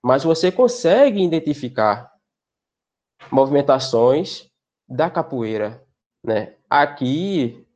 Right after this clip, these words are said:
mesmo, em Pernambuco, e indo pro interior, encontro pessoas com oitenta anos de idade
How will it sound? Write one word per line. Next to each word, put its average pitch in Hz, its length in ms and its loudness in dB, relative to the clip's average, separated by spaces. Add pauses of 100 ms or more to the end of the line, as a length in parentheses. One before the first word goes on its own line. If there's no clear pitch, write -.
(220)
mesmo, 139 420 2
em 135 40 -6
Pernambuco, 147 680 4
e 214 40 0
indo 156 280 0
pro 151 120 -4
interior, 147 880 0 (340)
encontro 165 380 0
pessoas 156 540 4
com 156 140 0
oitenta 156 480 4
anos 185 260 2
de 151 60 -4
idade 117 600 0